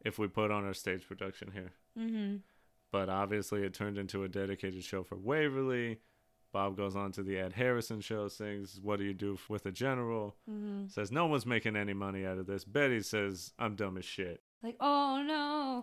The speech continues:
Speaker 1: "I shoulda
Speaker 2: he's
Speaker 1: just,
Speaker 2: a good guy."
Speaker 1: shoulda just asked the question." Everyone shows up. The general gets convinced to wear his military uniform,
Speaker 2: Mm-hmm.
Speaker 1: and he walks in, and just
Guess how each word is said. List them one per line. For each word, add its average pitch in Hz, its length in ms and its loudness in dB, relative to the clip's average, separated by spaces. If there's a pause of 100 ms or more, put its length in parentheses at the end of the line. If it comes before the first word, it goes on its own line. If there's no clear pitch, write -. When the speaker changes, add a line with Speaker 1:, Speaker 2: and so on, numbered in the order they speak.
Speaker 1:
"I 147 160 8
shoulda 151 260 6
Speaker 2:
he's 320 200 8
Speaker 1:
just, - 40 2
Speaker 2:
a 262 160 6
good 349 300 4
guy." 359 500 6
Speaker 1:
shoulda 151 220 6
just 143 220 0
asked 143 240 6
the 127 80 2
question." 139 800 4 (420)
Everyone 127 360 6
shows 104 340 0
up. 92 260 0 (340)
The 101 140 0
general 107 640 4
gets 95 240 -2
convinced 101 600 0
to 92 420 2
wear 101 380 6
his 95 220 -2
military 127 580 4
uniform, 120 760 -2
Speaker 2:
Mm-hmm. 214 480 -4
Speaker 1:
and 101 120 0
he 107 100 0
walks 123 520 4
in, 110 540 2 (100)
and 104 280 -2
just 98 180 -6